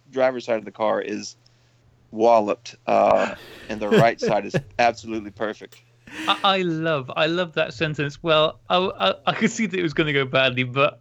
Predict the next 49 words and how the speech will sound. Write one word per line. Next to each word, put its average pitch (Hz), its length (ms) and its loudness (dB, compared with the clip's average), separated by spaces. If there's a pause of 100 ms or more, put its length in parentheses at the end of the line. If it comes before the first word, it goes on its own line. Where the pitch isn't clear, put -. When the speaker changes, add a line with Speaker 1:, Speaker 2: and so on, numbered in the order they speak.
(120)
Speaker 2:
I 180 80 0
was 170 160 -2
already 135 220 0
in 123 80 -4
reverse, 127 340 0
so 135 80 -4
I 135 40 0
couldn't 151 280 -2
change 160 380 -6
that. 156 240 -6
That, 175 200 0
that 202 180 0
really, 196 640 -4 (240)
that 185 200 -4
says 170 200 -4
a 160 60 -4
lot 147 260 -2
about 131 280 -2
the 160 60 -6
psyche, 143 460 -4
doesn't 143 240 -6
it? 135 140 -2
Well, 170 240 0 (300)
I, 196 180 0
I 185 80 0
put 202 220 -2
it 160 80 0
in 135 120 -4
gear 131 160 0
going 190 220 -6
backwards. 131 480 -4
We 156 120 -8
can't 147 360 -6
possibly 139 420 -4
go 135 160 2
forwards 151 420 -6
now. 120 200 0
We've 160 200 -2
made 151 240 0
our 170 60 0
decision. 135 540 -2
We 160 100 2
will 175 140 -2
stick - 420 -6
with 131 160 -8
it. - 160 -2 (540)
Speaker 1:
Well, 196 360 4
you 247 200 2
know, 240 180 2